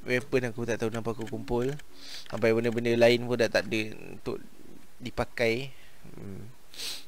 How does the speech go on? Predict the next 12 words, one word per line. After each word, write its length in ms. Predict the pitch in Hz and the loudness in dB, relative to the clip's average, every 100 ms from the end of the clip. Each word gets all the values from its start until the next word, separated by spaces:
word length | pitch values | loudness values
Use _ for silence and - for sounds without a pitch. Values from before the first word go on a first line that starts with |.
| - - | -10 -10
Buka 240 | - - - | -8 -8 -6
ni 80 | 95 | -4
pula 160 | 90 92 - | -4 -4 -6
pistol 320 | - - 101 | -6 -6 -6
ni. 80 | 101 - - - - - - - - - - - - - - - - - - - - - | -6 -8 -10 -12 -12 -12 -12 -12 -12 -10 -10 -12 -12 -12 -10 -10 -12 -12 -10 -12 -12 -10
Okey. 320 | - 95 - - - - - - - - - | -6 -6 -6 -10 -12 -10 -10 -10 -10 -10 -8
Besok 240 | - 107 | 0 0
aku 160 | 101 113 | 0 -2
hang. 240 | 110 107 110 - - - - - - - - - - - - - - | -2 -4 -10 -10 -10 -12 -12 -12 -12 -12 -10 -10 -10 -10 -10 -10 -10
Okey. 320 | - 110 104 - - - - - - - - - - - - - - - - - - - - - - - - - - - - - - - - - - - - | -8 -6 -6 -8 -8 -8 -10 -8 -10 -10 -10 -10 -8 -8 -8 -10 -10 -10 -10 -10 -8 -8 -10 -10 -10 -10 -10 -8 -8 -8 -8 -8 -10 -10 -10 -10 -10 -10 -8
Kejap 400 | 120 110 95 | -2 2 2
aku 80 | - | 0